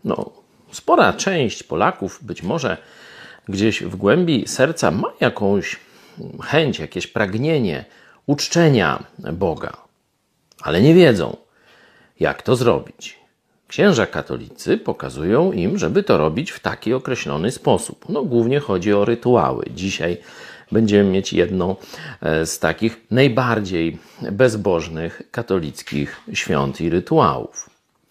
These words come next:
Myślę, że rozsądny człowiek powinien sobie zadać pytanie, czy to jest właściwy sposób oddawania czci Bogu. Jak znaleźć odpowiedź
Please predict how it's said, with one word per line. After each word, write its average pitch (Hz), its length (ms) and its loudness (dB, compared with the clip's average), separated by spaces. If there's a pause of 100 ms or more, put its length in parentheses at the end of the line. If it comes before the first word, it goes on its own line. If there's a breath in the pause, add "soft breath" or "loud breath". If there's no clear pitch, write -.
(720 loud breath)
Myślę, 208 260 4
że 180 120 4
rozsądny 240 460 2
człowiek 90 480 2
powinien 220 180 -2
sobie 254 160 -4
zadać 214 340 0
pytanie, 76 500 -4
czy 98 120 -6
to - 140 -2
jest 254 140 -2
właściwy 190 680 4
sposób - 580 -4 (220)
oddawania 80 840 -2 (120)
czci - 520 -6 (120)
Bogu. 69 460 -4 (960 loud breath)
Jak 80 300 2
znaleźć 95 440 -2
odpowiedź - 760 0